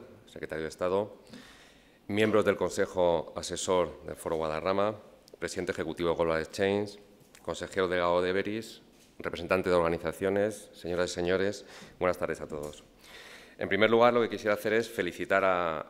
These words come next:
a, bueno, pues a los organizadores, a la revista, eh, Castilla y León Económica, a los patrocinadores, a las entidades privadas y organismos públicos que hacen posible este evento en el que hoy nos encontramos. Quiero transmitir, además de esta tribuna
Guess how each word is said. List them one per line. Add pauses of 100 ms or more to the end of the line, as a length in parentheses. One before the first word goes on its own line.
(140)
a,
bueno,
pues
a
los
organizadores, (100)
a
la
revista, (180)
eh,
Castilla
y
León
Económica, (640)
a
los
patrocinadores,
a
las
entidades
privadas
y
organismos
públicos (200)
que
hacen
posible (160)
este
evento
en
el
que
hoy
nos
encontramos. (1300)
Quiero
transmitir,
además
de
esta
tribuna